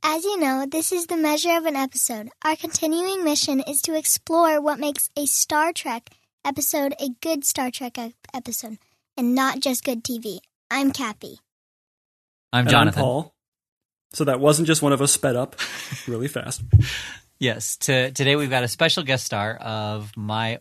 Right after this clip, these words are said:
Speaker 2: oldest daughter, where her name has now been revealed. It's Cappy, C A P P Y. Do you wanna say hi? Which you already just did.
Speaker 1: Hi.
Speaker 3: <laughs> And we're very pleased to have Cappy on the show. And
Speaker 2: Uh,
Speaker 3: so
Speaker 2: yeah, so you tell us, what are we, what are we talking about today?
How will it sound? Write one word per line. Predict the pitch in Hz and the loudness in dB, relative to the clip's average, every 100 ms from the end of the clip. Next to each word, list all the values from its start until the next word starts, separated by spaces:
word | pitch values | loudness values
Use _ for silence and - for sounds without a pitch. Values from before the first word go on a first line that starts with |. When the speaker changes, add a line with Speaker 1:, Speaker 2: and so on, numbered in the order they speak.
| _ | _
Speaker 2:
oldest | 135 143 151 - | -4 -4 -4 -6
daughter, | 110 101 92 107 135 _ _ | -4 -4 -4 -12 -14 _ _
where | - 107 104 107 | -8 -4 -4 -4
her | 113 | -4
name | 107 107 | -4 -2
has | 110 | -4
now | 104 98 | -4 -6
been | 101 | -8
revealed. | 101 95 87 147 | -8 -10 -12 -12
It's | 120 - _ - | -12 -14 _ -2
Cappy, | 151 131 95 117 131 | 4 4 2 -10 -12
C | - - 113 113 | -14 -10 -8 -8
A | 110 107 | -8 -8
P | 113 | -8
P | 107 117 | -8 -8
Y. | 101 90 92 | -6 -6 -10
Do | 107 _ _ _ _ _ 95 | -14 _ _ _ _ _ -10
you | |
wanna | |
say | 90 87 | -8 -8
hi? | 120 - _ _ | -10 -14 _ _
Which | - 107 | -10 -6
you | 98 | -4
already | 90 | -4
just | 92 - | 0 0
did. | 107 _ _ - - - | -2 _ _ -20 -18 -2
Speaker 1:
Hi. | 381 392 359 359 339 359 370 339 | 2 4 2 4 4 6 4 2
Speaker 3:
<laughs> | - - - 143 - 156 160 151 - - - 143 | -4 -12 -8 -6 0 0 0 -2 -8 -16 -2 2
And | 135 | 2
we're | 135 | 4
very | 131 160 | 4 4
pleased | 170 143 127 - | 4 2 2 -2
to | 131 | -4
have | 120 - | -4 -4
Cappy | 120 - | -6 -6
on | 123 123 | -6 -6
the | |
show. | - 123 113 - - _ _ _ _ _ _ - | -6 -8 -10 -12 -14 _ _ _ _ _ _ -4
And | 127 120 - | -2 -2 -6
Speaker 2:
Uh, | - | 0
Speaker 3:
so | - 143 139 135 - _ _ _ - | 6 8 6 4 -6 _ _ _ -10
Speaker 2:
yeah, | 123 | -8
so | 117 127 | -4 2
you | 147 | 4
tell | 175 175 | 6 6
us, | 135 - | 4 -2
what | 123 | 0
are | 127 | 2
we, | 127 123 | 0 -2
what | 120 | -2
are | 143 | 0
we | |
talking | 147 127 | 2 2
about | 110 | 2
today? | 101 104 | -4 -8